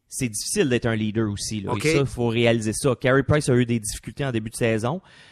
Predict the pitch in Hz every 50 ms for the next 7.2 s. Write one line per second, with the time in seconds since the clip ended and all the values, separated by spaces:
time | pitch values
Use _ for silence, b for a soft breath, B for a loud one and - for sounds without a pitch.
0 | b b - 107 107 107 107 107 104 104 104 104 110 117 117 120 - - 131 120
1 | 123 127 127 131 123 117 110 110 113 120 - - - 139 127 117 - - 131 135
2 | 151 175 b b b b b - - - 127 123 113 107 120 139 151 156 147 -
3 | 143 123 120 127 131 151 147 127 117 110 123 127 120 113 123 139 127 - _ -
4 | - 165 156 - - - - 143 135 143 139 131 131 131 143 151 165 165 156 -
5 | - 139 160 165 165 160 123 117 123 113 131 120 113 117 123 139 160 151 131 -
6 | 185 190 131 139 143 - - 175 - - - 139 135 131 117 - - 113 107 107
7 | - - 104 -